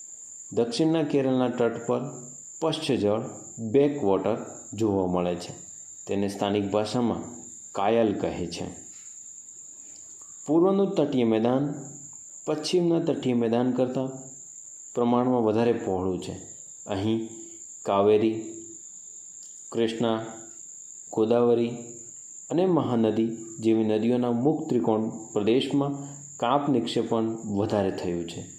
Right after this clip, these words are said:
ઉત્તરે ઉત્તર સિરકાટ તટ અને દક્ષિણે આંધ્રપ્રદેશ તથા તમિલનાડુનો તટીય પ્રદેશને કોરોમંડલ તટના નામથી જાણીતો છે. પાંચ,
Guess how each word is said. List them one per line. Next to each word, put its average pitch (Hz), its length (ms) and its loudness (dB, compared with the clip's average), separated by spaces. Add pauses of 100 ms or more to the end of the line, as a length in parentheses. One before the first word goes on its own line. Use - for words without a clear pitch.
(460)
ઉત્તરે 165 540 0
ઉત્તર 165 360 4
સિરકાટ 127 600 2 (840)
તટ 143 240 4 (480)
અને 107 160 2
દક્ષિણે 120 500 2
આંધ્રપ્રદેશ 131 840 2 (720)
તથા 147 240 2
તમિલનાડુનો 123 880 2 (180)
તટીય 117 280 2
પ્રદેશને 104 760 0 (540)
કોરોમંડલ 127 680 4
તટના 107 460 0 (280)
નામથી 107 420 0
જાણીતો 87 500 -4
છે. 85 200 -6 (3000)
પાંચ, 139 320 4